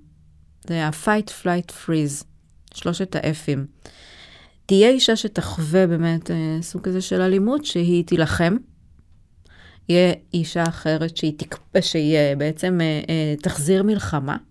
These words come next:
ה-fight. ותהיה אישה אחרת שהיא כמוני בדיוק, שהיא תהיה בפריז. היא פשוט תהיה קפואה.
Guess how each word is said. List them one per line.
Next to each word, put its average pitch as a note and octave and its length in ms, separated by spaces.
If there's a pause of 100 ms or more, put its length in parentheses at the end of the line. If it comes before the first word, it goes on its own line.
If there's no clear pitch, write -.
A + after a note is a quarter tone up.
(120)
ה-fight. G#3 640 (960)
ותהיה G3+ 500
אישה F#3+ 380
אחרת F3+ 340
שהיא D#3 240
כמוני E3 400
בדיוק, D3 680 (200)
שהיא - 220
תהיה F3+ 160
בפריז. D#3+ 640 (100)
היא - 160
פשוט D4 260
תהיה A3 180
קפואה. - 460